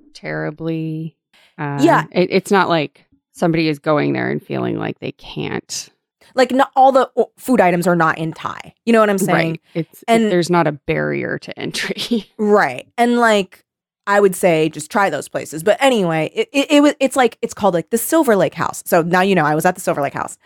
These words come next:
Speaker 1: Mm-hmm.
Speaker 2: And, um, <laughs> there's this group of young people, and they're all sitting at this table together. They're being, like, overly po-, they're, none of them are cursing. And they're all like, "Wow."
Speaker 1: Interesting.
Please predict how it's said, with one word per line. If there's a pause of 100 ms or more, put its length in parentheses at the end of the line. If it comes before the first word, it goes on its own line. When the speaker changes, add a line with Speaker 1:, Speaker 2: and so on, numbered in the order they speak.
(100)
Speaker 1:
Mm-hmm. (180)
Speaker 2:
And,
um, (360)
<laughs>
there's
this
group
of
young
people, (400)
and
they're
all
sitting
at
this
table
together. (460)
They're (500)
being,
like, (460)
overly
po-,
they're,
none
of
them
are
cursing. (460)
And
they're
all
like,
"Wow."
Speaker 1:
Interesting.